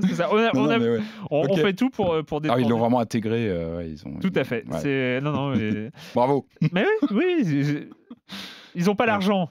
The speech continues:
Speaker 2: Bah oui,
Speaker 1: Il faut qu'ils se débrouillent.
Speaker 2: Bah oui.
Speaker 1: Euh, bref, le mode carrière est pas mal. Alors, j'y reviendrai un petit peu après avoir parlé du gameplay. Alors,
Speaker 2: Ouais.
Speaker 1: là, je fais une petite parenthèse. J'ai abandonné, euh, les jeux de tennis, on va dire,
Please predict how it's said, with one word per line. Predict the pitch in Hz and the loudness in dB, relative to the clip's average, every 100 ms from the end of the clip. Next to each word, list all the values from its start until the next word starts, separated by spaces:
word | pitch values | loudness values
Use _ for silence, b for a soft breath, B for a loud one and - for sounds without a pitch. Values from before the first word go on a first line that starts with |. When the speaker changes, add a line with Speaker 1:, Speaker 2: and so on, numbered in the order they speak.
| - | -2
Speaker 2:
Bah | 277 - | -2 0
oui, | 320 - | -2 0
Speaker 1:
Il | - | 0
faut | 185 | 2
qu'ils | 208 | 2
se | 160 | 0
débrouillent. | 220 330 277 - 147 | 0 2 0 -2 -4
Speaker 2:
Bah | 123 | -2
oui. | 220 220 196 | 0 -2 -2
Speaker 1:
Euh, | 151 156 151 151 147 | 0 2 4 2 2
bref, | 151 254 - | 2 0 2
le | 190 | 2
mode | 233 | 2
carrière | - 165 208 247 | 0 0 2 2
est | 165 | 0
pas | 156 | 0
mal. | 143 202 269 - | 0 0 0 0
Alors, | 151 156 139 | 0 2 2
j'y | 160 | 0
reviendrai | 202 226 202 202 | 2 2 2 2
un | 175 190 | 2 0
petit | 190 190 | 0 -2
peu | 202 240 - | 0 0 0
après | 175 - 233 | -2 0 0
avoir | 233 156 151 | 2 0 0
parlé | 135 123 185 233 - _ _ 156 | 0 0 0 -2 -6 _ _ -4
du | 214 | 0
gameplay. | 180 135 - | 0 -2 -2
Alors, | 196 165 | 0 0
Speaker 2:
Ouais. | 92 B B | -4 B B
Speaker 1:
là, | 190 254 | 0 2
je | 180 208 | 2 0
fais | 254 247 - - _ - | 0 0 -2 -10 _ -4
une | 247 | -2
petite | 220 196 190 | -2 -2 -2
parenthèse. | 165 135 107 104 - | -2 0 -4 -6 -6
J'ai | 139 156 233 214 | -2 0 2 2
abandonné, | 175 180 202 190 190 214 247 202 151 | 0 0 0 2 2 2 0 -2 0
euh, | 151 147 | 2 2
les | 147 151 | 2 0
jeux | 202 | 0
de | |
tennis, | 190 170 190 226 - | 0 0 2 0 -4
on | 147 | -4
va | 151 | -2
dire, | 156 | -4